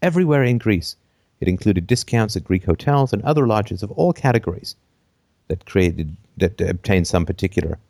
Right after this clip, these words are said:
government seal. So, subsidized vacations. And, uh, they scream bloody murder. Now, normally, when people scream bloody murder, we are skeptical, right? I mean,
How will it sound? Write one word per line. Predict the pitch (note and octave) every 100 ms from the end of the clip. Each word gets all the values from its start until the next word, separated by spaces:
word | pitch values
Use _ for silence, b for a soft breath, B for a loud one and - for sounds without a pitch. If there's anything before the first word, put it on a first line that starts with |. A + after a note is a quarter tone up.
| _ _ _ _ _ _ _ _ _ _ _ _ _
government | F#2+ E2+ E2 D#2+ - -
seal. | - F2 E2 D#2+ - _ _ _ _ _ _
So, | - G2 F2+
subsidized | F2 - F3 E3+ D#3+ C#3 C#3 -
vacations. | A2+ A2+ A2+ A2 - F2+ - - _ _ _ _ _ _ _ _ _ -
And, | G2 F2+ F2 E2+
uh, | F2 F2 F2+
they | A2+
scream | A2+ F#3+ D#3+
bloody | C3+
murder. | D3 F3+ A2+ B B B -
Now, | C#3
normally, | D3 B3 F3+ A2 B2+ - _ _ _ _ _ _ _ _ _ _ G2
when | G2+
people | A#2+ C#3 G#2+
scream | - B2 G#2+
bloody | G2+ F#2
murder, | A2 B2+ G2+ A2 -
we | G#2 G#2
are | G2 G2 F#2+ _ _ _
skeptical, | - - - - - - -
right? | B2+ F3+ _ _ _ _ _ _ _ _ _ _ _ _ _
I | B2+
mean, | C3+ A#2+